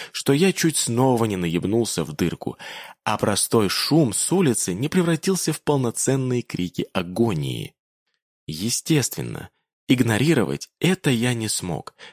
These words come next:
так что я взглянул в самую большую щель в этом деревянном туалете, в ту самую, которая в форме сердечка, от вида которой я даже злиться перестал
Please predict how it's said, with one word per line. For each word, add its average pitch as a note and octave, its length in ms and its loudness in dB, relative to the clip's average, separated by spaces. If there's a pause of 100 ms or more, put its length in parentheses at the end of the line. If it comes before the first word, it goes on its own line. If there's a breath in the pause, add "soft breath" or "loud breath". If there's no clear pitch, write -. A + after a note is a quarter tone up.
(160 loud breath)
так G#2+ 220 0
что - 160 -2
я E2 160 -2
взглянул F#2+ 340 0
в - 60 -8
самую D3 520 2
большую A2 580 0
щель D3+ 360 0
в G2 140 -4
этом D3+ 400 0
деревянном F#2 680 0
туалете, C2+ 680 -2 (240 loud breath)
в - 140 -10
ту G#2 120 2
самую, E2+ 640 0 (240 loud breath)
которая D#3 500 2
в C3+ 60 -2
форме F#3 460 2
сердечка, D#2+ 800 -4 (460)
от - 180 -4
вида F#2 260 0
которой G#2+ 520 -2 (220 loud breath)
я C#3+ 220 -2
даже D#3+ 300 2
злиться C#3+ 540 0
перестал G#2+ 580 -2